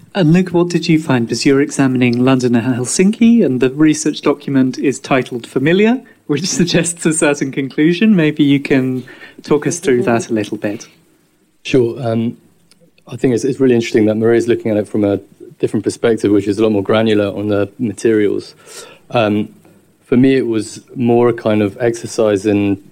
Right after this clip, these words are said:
Speaker 2: pattern recognition, um, among different development sites. Uh, so kind of the project grew out of, um,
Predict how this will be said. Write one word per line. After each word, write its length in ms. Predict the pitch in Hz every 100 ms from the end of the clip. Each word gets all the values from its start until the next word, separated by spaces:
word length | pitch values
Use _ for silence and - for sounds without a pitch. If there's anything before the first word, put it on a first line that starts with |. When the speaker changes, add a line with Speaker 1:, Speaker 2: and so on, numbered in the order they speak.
| _
Speaker 2:
pattern 340 | - 120 - 110
recognition, 720 | 101 110 110 104 - 107 101 _ -
um, 300 | 117 101 101
among 400 | 110 104 101 95 - _ _ -
different 380 | - - 101 -
development 480 | 104 110 101 101 -
sites. 440 | 107 98 - - _ - - - -
Uh, 340 | 127 113 104 -
so 220 | - 117
kind 200 | 123 113
of 80 | 107
the 60 |
project 500 | 107 120 117 - -
grew 420 | - 117 - 127 117
out 280 | 110 98 117
of, 340 | 107 98 - _ _ _ _
um, 420 | 120 104 101 101